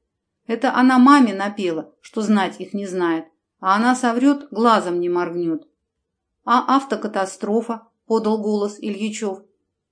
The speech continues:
«Да», — поддержал его Бабурин, — «тоже детские разборки. Ее тоже малолетки подстроили, чтобы пошалить и порисоваться». «Да с чего вы взяли, что ее подстроили?» — усмехнулся Куропаткин.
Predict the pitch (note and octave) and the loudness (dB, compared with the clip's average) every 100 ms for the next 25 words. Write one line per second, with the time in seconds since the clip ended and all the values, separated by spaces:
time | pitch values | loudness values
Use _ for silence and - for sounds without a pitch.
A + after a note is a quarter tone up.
0 | - F#3 A3+ E3 - F#3 E3+ G3 G3 G3 | -10 0 0 0 -6 -14 -4 -4 0 0
1 | F3 F3+ F3+ F#3+ F3 F3 C#3+ A#2+ - _ | 0 -2 0 0 0 -2 -6 -10 -12 _
2 | _ - C4 D4 B3+ G3+ G3 - F#3 F3+ | _ -2 2 4 2 0 -4 -6 -6 -6
3 | F3+ F3 F3 - - - _ - G#3 G#3+ | -6 -6 -8 -8 -14 -20 _ -10 -4 0
4 | B3 D4 D#4+ A#3 F#3+ G3+ A3 G#3+ F3+ - | 2 4 2 2 -2 0 0 2 0 -4
5 | F3+ G3+ G3+ - G3 E3+ D#3+ - - G#3 | -6 -6 -6 -6 -4 -2 -4 -10 -12 -8
6 | G3 G3+ G#3+ A#3 A3 G3+ - G#3 G#3+ A3 | -8 -6 -4 -2 -2 -4 -8 -8 -4 -4
7 | G#3+ A3+ G#3+ E3 - - - _ _ _ | -2 -2 0 -2 -4 -14 -18 _ _ _
8 | _ _ _ - G3+ - - C4+ C#4 A3 | _ _ _ -8 -8 -4 0 2 2 2
9 | A3+ G#3 B3+ F3+ F3+ - G#3+ B3 A#3+ G#3+ | -2 0 0 0 -4 -6 -2 0 0 0
10 | A3 - - A#3+ F#3+ D#3+ D#3 - - G3+ | -4 -6 -4 -2 0 -2 -6 -10 -14 -4
11 | G#3+ G#3 G#3+ F#3 - A#3 G#3 G#3 G#3 F#3+ | -2 0 -2 -4 -8 -10 -4 -2 -2 -4
12 | - D#3+ D#3+ | -4 -8 -10